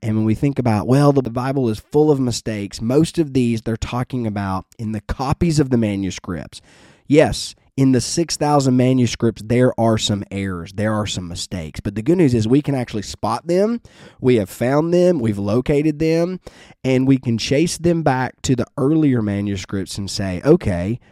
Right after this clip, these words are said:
because we see some variances, I'm pretty sure this is what Paul actually wrote. And when it comes to other historical works,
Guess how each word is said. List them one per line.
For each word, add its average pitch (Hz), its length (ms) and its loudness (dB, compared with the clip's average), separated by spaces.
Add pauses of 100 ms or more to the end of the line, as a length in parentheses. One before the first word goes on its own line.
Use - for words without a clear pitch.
(400)
because 143 320 4
we 139 80 4
see 131 160 2
some 113 180 -2
variances, 110 640 0
I'm 110 300 -4
pretty 131 360 0
sure 110 240 -2
this 110 360 -2
is 95 100 -8
what 92 200 -8
Paul 92 340 -6
actually 80 500 -12
wrote. 78 480 -10 (360)
And 110 140 2
when 127 100 4
it 196 160 0
comes 175 320 2
to 120 280 0
other 139 360 0
historical 113 800 -4
works, 87 580 -6